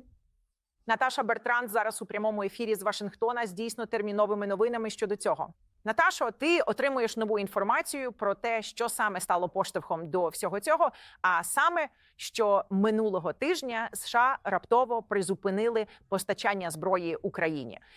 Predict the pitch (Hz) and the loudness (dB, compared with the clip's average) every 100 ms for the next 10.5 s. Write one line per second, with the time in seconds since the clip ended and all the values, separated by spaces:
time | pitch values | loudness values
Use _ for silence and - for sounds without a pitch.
0 | - - - - 247 220 202 208 180 208 | -6 2 2 6 6 6 2 -2 2 4
1 | 208 220 175 180 - 196 247 247 196 180 | 4 0 -2 0 4 6 6 6 4 2
2 | 202 196 196 226 226 220 - 214 202 190 | 0 -2 -2 -2 -2 -2 2 2 2 0
3 | - 180 247 240 208 190 180 - 208 196 | -2 -4 0 2 4 2 0 0 2 2
4 | 170 190 208 190 202 202 160 _ _ - | 0 0 2 0 0 -2 -6 _ _ -10
5 | - 196 165 208 202 202 185 - - 220 | -2 0 0 2 4 4 0 -4 2 6
6 | 214 180 185 156 196 196 196 190 220 208 | 6 4 2 4 4 4 0 -2 0 0
7 | - 196 - 185 180 - 254 277 240 202 | 0 -4 -2 -2 -2 2 2 2 0 -2
8 | 190 _ - - 196 202 220 180 196 208 | -6 _ -8 2 4 4 0 -4 -2 2
9 | 208 208 202 - 190 220 202 196 202 180 | 2 2 -4 -6 -2 2 2 2 -4 -6
10 | - 160 151 147 135 | -4 2 2 2 -6